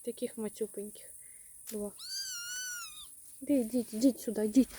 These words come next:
Ксь, ксь, ксь. Ходіть, ходіть сюди. Ходіть. Ксь, ксь, ксь, ксь, ксь. Я їм тут їсти даю, облаштувала їм. Ящик забрати до себе не можу. Туди, бо в мене ж там три коти. Кішка якраз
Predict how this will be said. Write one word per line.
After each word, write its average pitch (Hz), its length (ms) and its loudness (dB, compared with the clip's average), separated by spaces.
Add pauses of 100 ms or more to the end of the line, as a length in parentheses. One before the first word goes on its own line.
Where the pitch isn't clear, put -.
(140)
Ксь, - 220 -4
ксь, - 220 -8
ксь. - 280 -10
Ходіть, 262 320 8
ходіть 254 300 6
сюди. 190 200 2 (680)
Ходіть. 269 320 8
Ксь, - 200 2
ксь, - 200 -2
ксь, - 180 2
ксь, - 240 0
ксь. - 260 -6
Я 240 60 6
їм 233 180 8
тут 226 180 2 (1080)
їсти 247 400 8
даю, 214 280 10
облаштувала 214 680 8
їм. 208 220 2 (1000)
Ящик 254 420 10
забрати 240 400 8
до 220 120 6
себе 226 300 8
не 226 120 10
можу. 240 380 10 (720)
Туди, 247 240 8
бо 226 100 10
в 220 40 12
мене 240 260 12
ж - 120 0
там 240 180 6
три 233 200 8
коти. 269 400 8 (960)
Кішка - 360 8
якраз 233 520 8